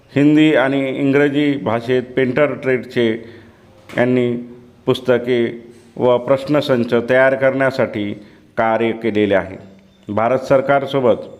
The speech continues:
पेंटर जनरल ट्रेडचे सुधारित अभ्यासक्रम विकसित करण्यामध्ये सुद्धा यांचे योगदान आहे. पेंटर जनरल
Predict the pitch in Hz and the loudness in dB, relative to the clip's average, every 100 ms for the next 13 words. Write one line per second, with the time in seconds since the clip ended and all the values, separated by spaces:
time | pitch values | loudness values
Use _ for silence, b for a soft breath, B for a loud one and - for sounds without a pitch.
0 | 127 123 117 135 123 120 120 123 113 123 | -2 0 2 2 2 0 0 0 0 -2
1 | 123 - 123 120 127 123 131 131 120 113 | -2 -2 -4 -2 0 2 0 0 0 2
2 | 139 135 127 107 - B B B 127 127 | 0 0 -2 -2 -4 B B B -2 0
3 | 139 135 127 - 123 120 120 113 110 110 | 0 0 -4 0 2 2 0 0 -2 -2
4 | 117 107 104 - 113 107 113 107 110 107 | -2 0 0 0 -4 -2 -2 -2 0 0
5 | 101 101 95 87 90 - - b b b | 2 2 2 -4 -10 -14 -20 b b b
6 | b b - 123 123 147 139 127 143 139 | b b -2 0 2 2 0 0 0 2
7 | 151 151 | 2 0